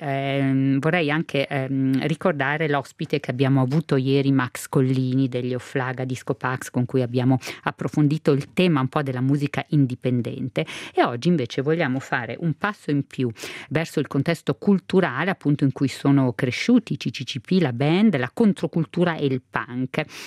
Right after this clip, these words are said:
E noi per farlo abbiamo in linea Marco Filofat. Buongiorno.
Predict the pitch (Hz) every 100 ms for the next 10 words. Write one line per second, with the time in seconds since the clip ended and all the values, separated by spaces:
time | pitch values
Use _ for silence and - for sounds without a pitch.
0 | - - - 240 269 165 175 - 151 147
1 | 156 143 143 143 139 135 135 135 143 135
2 | 135 - 143 135 - 139 139 127 147 139
3 | 147 131 185 185 160 160 160 160 165 165
4 | -